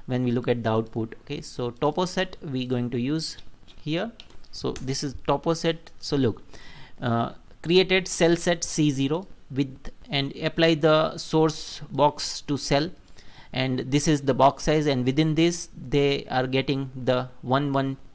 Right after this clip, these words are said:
triple one two cell. Uh, our total mesh size is how much? We have a total seven thousand seven fifty-two.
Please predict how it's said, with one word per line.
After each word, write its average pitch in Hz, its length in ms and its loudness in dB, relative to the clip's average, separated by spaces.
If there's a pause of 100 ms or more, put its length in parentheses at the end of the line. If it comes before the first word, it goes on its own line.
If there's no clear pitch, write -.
(420)
triple 160 260 4
one 147 220 2
two 147 200 2
cell. 117 340 0 (300)
Uh, - 220 -8
our 143 160 2
total 175 420 4
mesh 160 300 2
size 170 240 4
is 160 140 0
how 156 160 2
much? 170 280 -2 (300)
We 135 120 0
have 135 80 4
a 131 60 2
total 143 340 0
seven 147 280 0
thousand 147 280 0
seven 139 360 -2
fifty-two. 151 540 -4